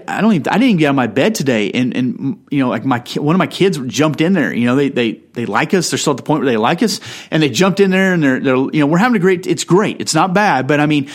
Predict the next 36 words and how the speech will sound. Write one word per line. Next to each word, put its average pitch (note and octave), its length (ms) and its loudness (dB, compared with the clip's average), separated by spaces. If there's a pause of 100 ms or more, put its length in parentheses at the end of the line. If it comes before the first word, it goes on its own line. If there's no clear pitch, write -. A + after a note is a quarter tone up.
(200)
immediately F3+ 520 4
we're C#3 200 0
overwhelmed. C#3+ 480 0
Immediately E3 560 2
I C3+ 60 0
grab C#3 220 0
my B2+ 140 0
phone. B2 380 0
Immediately F3 400 2
I - 20 -2
get D3+ 120 0
in - 40 -2
the - 80 -4
car D3+ 260 0
and B2+ 80 0
I'm A#2+ 120 0
listening C#3 240 -2
to, B2 340 -2 (220)
you C#3 100 0
know, B2 80 2
a A2+ 40 0
book E3 200 0
on E3 160 2
tape, C#3 340 0
and A#2+ 80 0
I'm, A#2 220 0
not A#2+ 220 -4
a G2 40 -8
tape, - 380 -2
but B2 260 -2
a B2 280 0
rec-, B2+ 320 -4
audio D3 320 2
book. A2+ 260 -2
And, A#2 120 0
uh, A2+ 100 -2